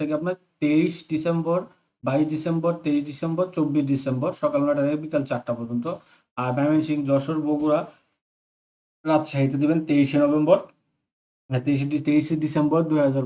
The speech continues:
পঁচিশ সকাল নয়টা থেকে বিকাল চারটা পর্যন্ত। তো এখানে এই আপনার আগামী, এ, তারা বলতেছে তারা এ হবে এবং আঠাশ তারিখ থেকে আপনাদের ট্রেনিং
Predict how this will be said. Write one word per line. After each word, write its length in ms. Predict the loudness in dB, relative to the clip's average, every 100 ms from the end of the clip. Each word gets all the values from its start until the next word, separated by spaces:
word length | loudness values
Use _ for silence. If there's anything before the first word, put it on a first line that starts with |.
| -2
পঁচিশ 340 | -2 -2 -2 -6 -14 _ _ _ _ -6
সকাল 200 | -4 0 0
নয়টা 200 | 0 0
থেকে 140 | -2 -2
বিকাল 240 | -2 0 -2
চারটা 220 | -2 -4
পর্যন্ত। 320 | -6 -8 -16 -18 -20 _ _ _ _ _ _ _ _ _ _ _
তো 80 | -4 -2 0 -2 -4
এখানে 260 | -4 -2 -2 -4 _ _ _ _
এই 280 | -10 -6 -4 -4
আপনার 360 | -6 -4 -4 -4 -6 -4
আগামী, 280 | 0 2 2 0 -4
এ, 20 | -6 -4
তারা 120 | -2
বলতেছে 320 | 0 -2 -2 -4
তারা 120 | -2 -2 -2
এ 20 | -2 0
হবে 160 | 0 0
এবং 100 | -2 -2
আঠাশ 180 | -2 -2
তারিখ 160 | -4 -6 -4
থেকে 120 | -2 -2
আপনাদের 240 | -2 -4 -2
ট্রেনিং 220 | -2